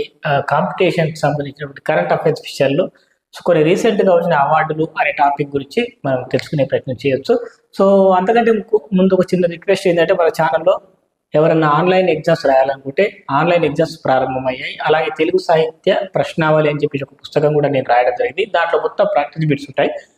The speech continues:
ఆ పుస్తకం కావాల్సిన వారు సంప్రదించవచ్చు. దాంతోపాటు మనకు స్కూల్ అసిస్టెంట్ సోషల్ సంబంధించి లేదా టెట్‌కి సంబంధించినటువంటి ప్రాక్టీస్ బిట్స్ కూడా అందుబాటులో ఉంది. So ఆన్‌లైన్ ఎగ్జామ్స్ కావచ్చు,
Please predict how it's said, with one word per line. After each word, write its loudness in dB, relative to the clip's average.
ఆ 2
పుస్తకం 0
కావాల్సిన 0
వారు -4
సంప్రదించవచ్చు. -4
దాంతోపాటు 2
మనకు -2
స్కూల్ 2
అసిస్టెంట్ 0
సోషల్ 2
సంబంధించి 0
లేదా 4
టెట్‌కి 0
సంబంధించినటువంటి -4
ప్రాక్టీస్ -2
బిట్స్ -4
కూడా 2
అందుబాటులో 0
ఉంది. -6
So 0
ఆన్‌లైన్ 2
ఎగ్జామ్స్ 0
కావచ్చు, 2